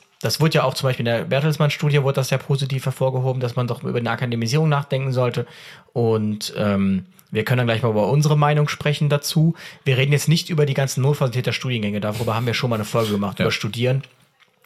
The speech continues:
Speaker 1: Ähm, es gibt ja durchaus Studiengänge und duale Studiengänge, ähm, die legen den Schwerpunkt allerdings ein bisschen anders.
Speaker 2: Hm.
Speaker 1: Und, ähm, genau, es geht hier wirklich um die Akademisierung.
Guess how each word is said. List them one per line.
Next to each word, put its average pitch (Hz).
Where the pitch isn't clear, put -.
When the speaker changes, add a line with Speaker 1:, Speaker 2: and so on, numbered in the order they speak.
Speaker 1:
Ähm, 110
es -
gibt 151
ja 160
durchaus 147
Studiengänge 143
und 123
duale 127
Studiengänge, 135
ähm, 123
die 120
legen 135
den 123
Schwerpunkt 139
allerdings 104
ein 107
bisschen 107
anders. 113
Speaker 2:
Hm. 87
Speaker 1:
Und, 117
ähm, 113
genau, 107
es 104
geht 120
hier 123
wirklich 120
um 117
die -
Akademisierung. 123